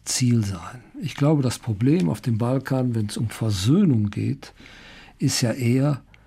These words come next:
dass das Ende dieser Kriege eine Trennung war.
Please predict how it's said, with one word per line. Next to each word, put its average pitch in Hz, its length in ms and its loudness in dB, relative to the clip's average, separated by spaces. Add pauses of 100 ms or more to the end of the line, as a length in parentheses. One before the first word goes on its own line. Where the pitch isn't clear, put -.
(540)
dass - 540 -2 (460)
das - 240 -6
Ende 170 340 2
dieser 131 300 2
Kriege 127 580 0 (260)
eine 113 380 0
Trennung 104 560 -2
war. - 340 -16